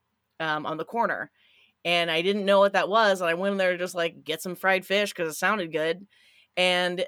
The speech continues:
he said, "Are you gonna be paying by E B T?" And I, that is when I, like, looked that all up and I was like,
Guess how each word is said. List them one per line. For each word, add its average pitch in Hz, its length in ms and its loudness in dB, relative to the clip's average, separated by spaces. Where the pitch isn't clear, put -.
he 190 200 -6
said, 196 180 2
"Are - 20 2
you 190 80 0
gonna 185 100 0
be 180 120 -4
paying 175 500 -4
by 165 220 -2
E 160 160 -8
B 165 120 -10
T?" 185 520 -4
And 170 100 -4
I, 175 280 0
that 208 320 2
is 208 180 -6
when 202 220 0
I, 185 340 0
like, 175 220 -2
looked 202 400 -6
that 190 160 2
all 190 260 2
up 214 220 2
and 180 100 -6
I 165 60 -2
was 175 140 -6
like, 160 320 -6